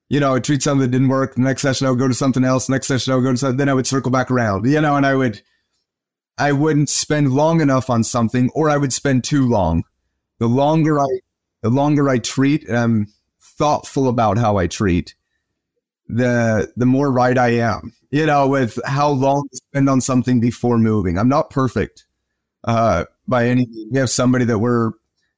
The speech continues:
in the cycle right now with, <laughs> so definitely not perfect. But, uh,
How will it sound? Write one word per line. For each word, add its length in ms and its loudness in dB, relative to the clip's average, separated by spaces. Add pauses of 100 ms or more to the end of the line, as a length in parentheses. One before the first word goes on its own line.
in 120 2
the 60 2
cycle 380 -2
right 180 0
now 280 2
with, 260 -2 (200)
<laughs> 140 -8
so 240 -2
definitely 360 -2
not 240 -2
perfect. 480 -2 (520)
But, 280 0
uh, 340 0